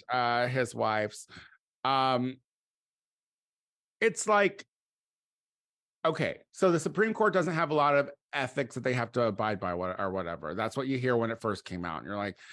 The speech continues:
Speaker 2: "It's a, it's a muddy thing." Second, we find out that he's not disclosing financial things that legally he has to.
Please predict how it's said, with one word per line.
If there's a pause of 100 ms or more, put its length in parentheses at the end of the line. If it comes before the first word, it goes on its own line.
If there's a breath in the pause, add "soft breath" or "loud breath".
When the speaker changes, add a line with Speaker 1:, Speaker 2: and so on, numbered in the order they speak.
(180 loud breath)
Speaker 2:
"It's
a,
it's
a
muddy
thing." (300 loud breath)
Second, (240 loud breath)
we
find
out
that
he's
not
disclosing
financial
things (300 loud breath)
that (460 soft breath)
legally (260 loud breath)
he
has
to.